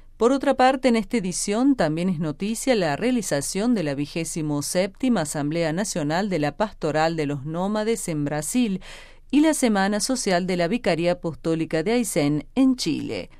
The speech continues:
En Brasil, el Tribunal Superior del Trabajo otorgó a la Conferencia Episcopal la Medalla de la Orden al Mérito Judicial del Trabajo dos mil catorce,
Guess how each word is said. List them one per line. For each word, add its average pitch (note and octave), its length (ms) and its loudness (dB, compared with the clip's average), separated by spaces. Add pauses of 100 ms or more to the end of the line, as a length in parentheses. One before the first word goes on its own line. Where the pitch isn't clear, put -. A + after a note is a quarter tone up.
(220)
En C4 160 6
Brasil, A3+ 500 0
el E3+ 160 0
Tribunal E3 540 0
Superior D#3 600 0
del C#3+ 220 0
Trabajo E3+ 800 2
otorgó G3+ 560 0
a A#3 60 2
la D#3+ 100 0
Conferencia D3+ 640 -4
Episcopal D3+ 720 -2 (240)
la D4 140 6
Medalla G3 480 2
de F3+ 100 -4
la D3 160 -2
Orden E3+ 400 0
al D3 140 0
Mérito D#3+ 560 -2
Judicial E3 720 0
del B3+ 200 0
Trabajo D#3 600 0
dos E3+ 180 -4
mil C#3 260 -2
catorce, F3 760 0